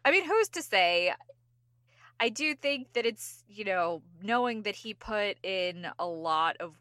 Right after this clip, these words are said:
I mean, we don't, I don't know how much work he put into it, but he had a clear plan. His wife is determined to, to see his vision, like, that his voice is through it. Um, but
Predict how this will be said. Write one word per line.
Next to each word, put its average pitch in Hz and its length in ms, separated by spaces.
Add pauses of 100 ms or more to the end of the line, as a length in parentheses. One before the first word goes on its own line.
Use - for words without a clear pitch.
(140)
I 185 60
mean, 180 120
we 208 100
don't, 202 140
I 196 80
don't 185 120
know 170 100
how 160 220
much 151 440
work 160 240
he 143 120
put 156 180
into 151 180
it, 156 80
but 170 100
he 214 80
had 240 120
a 220 60
clear 190 260
plan. 160 460
His 170 280
wife 180 360
is 170 180
determined 165 600
to, 156 140 (120)
to 165 120
see 160 320
his 165 300
vision, 147 520
like, 147 200
that 147 140
his 170 220
voice 147 340
is 135 100
through 147 260
it. 139 180 (360)
Um, 190 480 (680)
but 285 280